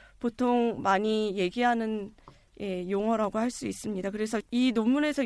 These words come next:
얘기하고자 하는 것은 임상적인 현장에서 이런 자존심과 자존감에 대한 구분을 함으로써 그리고 또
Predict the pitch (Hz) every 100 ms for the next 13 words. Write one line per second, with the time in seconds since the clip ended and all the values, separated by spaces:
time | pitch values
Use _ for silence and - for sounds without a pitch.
0 | 208 - 208 247 254 262 254 254 269 302
1 | 262 202 277 285 226 175 - - 254 294
2 | 339 330 302 262 262 262 262 262 269 330
3 | 320 311 269 208 262 254 208 190 - 233
4 | 240 254 254 233 220 214 294 294 277 262
5 | 254 208 247 269 262 247 233 233 208 208
6 | 220 214 190 175 - 226 269 277 247 247
7 | 240 226 233 311 330 262 214 233 240 208
8 | 175 - - - - 226 277 359 415 -
9 | 403 403